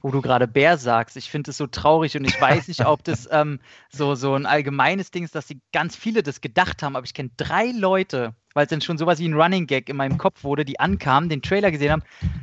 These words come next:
Speaker 1: Ey, ganz ehrlich, ich würd den ja gucken, aber wie dieser brennende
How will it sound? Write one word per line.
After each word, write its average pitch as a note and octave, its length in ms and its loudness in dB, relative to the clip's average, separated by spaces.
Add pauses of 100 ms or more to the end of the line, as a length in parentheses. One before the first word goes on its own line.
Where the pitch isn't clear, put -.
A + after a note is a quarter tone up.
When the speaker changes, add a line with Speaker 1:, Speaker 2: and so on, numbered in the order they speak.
(140)
Speaker 1:
Ey, C3+ 100 2
ganz F3+ 240 2
ehrlich, D#3 200 0
ich - 120 -10
würd F#3+ 160 0
den G3+ 120 0
ja F#3+ 100 4
gucken, D#3 480 -2 (560)
aber C3+ 320 2
wie B2+ 100 -10
dieser B2+ 340 0
brennende B2+ 680 -4